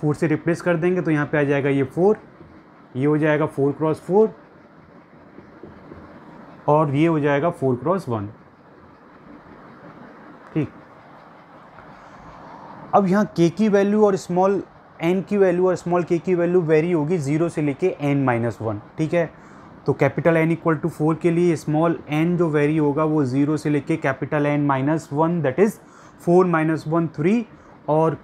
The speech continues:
k की value भी vary होगी कहाँ से कहाँ तक, ज़ीरो से लेके थ्री तक, n minus one तक, ठीक। तो अब इस matrix को लिखते हैं बेटा, ठीक है।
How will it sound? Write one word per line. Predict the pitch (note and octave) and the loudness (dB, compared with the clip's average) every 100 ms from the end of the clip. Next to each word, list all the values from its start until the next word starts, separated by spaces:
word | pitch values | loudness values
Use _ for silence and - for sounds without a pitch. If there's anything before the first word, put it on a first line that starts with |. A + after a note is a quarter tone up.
| - | 0
k | F#3+ | 0
की | F#3+ F#3 | 2 0
value | E3 D#3+ D#3 | 2 2 2
भी | E3 | 2
vary | D3+ D3 D3+ | 2 2 2
होगी | C#3+ D3+ | 2 0
कहाँ | D3+ D3 C#3+ | 0 -2 -4
से | D3+ | -4
कहाँ | D#3 D3 | -4 -4
तक, | F#3 | -4
ज़ीरो | C#3 C3+ D3 C#3+ | -2 0 0 0
से | C#3+ | -2
लेके | C3+ C3+ G#3 A3+ - - - - | -2 2 2 2 -2 -20 -20 -8
थ्री | A#2+ A#2 | -4 -2
तक, | G2 G#2+ - D3+ | -2 -6 -4 -2
n | C#3 C3 | 0 0
minus | A2 D3+ - | 0 -2 -6
one | G#2 G2 | -8 -8
तक, | F#2+ F#2+ - - | -10 -18 -20 -14
ठीक। | A#2+ - - - - | -14 -14 -20 -20 0
तो | D#3+ | 2
अब | F#3 | 2
इस | F#3 | 2
matrix | E3 C#3 D#3 D3+ | 0 0 -2 -2
को | F#3 | 0
लिखते | D#3 - - | 0 -2 -4
हैं | A2+ | -4
बेटा, | - | -4
ठीक | G#2 F3 E3+ | -4 -2 -2
है। | C3+ | -2